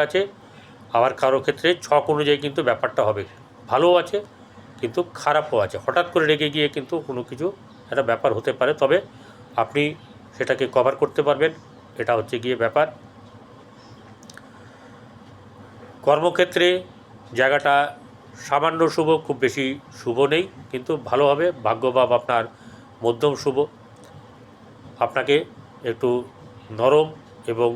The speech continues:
স্থির মানসিকতা নিয়ে থাকতে হবে। মনের মধ্যে রাগ, টাগ এগুলো কিন্তু রাখবেন না, এবং কাউকে বেশি করে কথা বলা, কথা শোনানো এইসব ব্যাপারগুলো করবেন না। মকর রাশি, মকর রাশির জাতক জাতিকাদের আর্থিক দিক শুভ,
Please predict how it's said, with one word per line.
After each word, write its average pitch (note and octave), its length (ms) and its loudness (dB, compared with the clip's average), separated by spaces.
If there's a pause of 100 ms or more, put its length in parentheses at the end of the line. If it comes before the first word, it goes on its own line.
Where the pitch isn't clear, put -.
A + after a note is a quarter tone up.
(140)
স্থির D3+ 260 -4
মানসিকতা C3 540 -2
নিয়ে B2 240 -4
থাকতে C3+ 240 -2
হবে। C#3+ 220 4 (680)
মনের B2 280 0
মধ্যে B2+ 200 0
রাগ, A#2+ 220 2 (640)
টাগ B2 160 0 (180)
এগুলো A#2+ 200 -4
কিন্তু A#2 260 -8
রাখবেন A2+ 420 -2
না, C#3 60 0 (680)
এবং D3 160 4 (120)
কাউকে C#3+ 260 2
বেশি B2+ 300 -2
করে C3+ 240 0 (460)
কথা B2 200 0
বলা, C3 240 2 (160)
কথা B2 200 -2
শোনানো B2 300 -8
এইসব A#2 260 -6
ব্যাপারগুলো A2 360 -6 (100)
করবেন F#2+ 260 -8 (100)
না। G2+ 80 -4 (2750)
মকর D3 320 4
রাশি, - 240 -2 (160)
মকর B2+ 260 0
রাশির D3+ 280 0
জাতক D3+ 260 -2
জাতিকাদের D3+ 460 2 (680)
আর্থিক C#3+ 340 0
দিক E3 180 0
শুভ, D#3 200 2